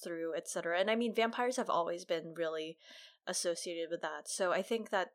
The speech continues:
idea of consumption and, and lust together with cannibalism is something interesting, and we've touched on it a little bit in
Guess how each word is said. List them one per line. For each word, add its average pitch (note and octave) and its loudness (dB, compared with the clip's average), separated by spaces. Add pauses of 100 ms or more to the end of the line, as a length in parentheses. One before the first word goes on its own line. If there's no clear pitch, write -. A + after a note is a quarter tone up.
(120)
idea F3+ 2
of F3 -6
consumption F3+ -4
and, D#3 -6
and E3 -2
lust D#3 -6
together E3 -2
with E3 -6
cannibalism E3 -4
is E3 -6
something E3+ -6
interesting, E3 -8
and D#3 -12
we've E3 -12
touched - -6
on F3 -2
it D#3+ -4
a - 2
little E3 0
bit D3 -2 (720)
in D#3 -4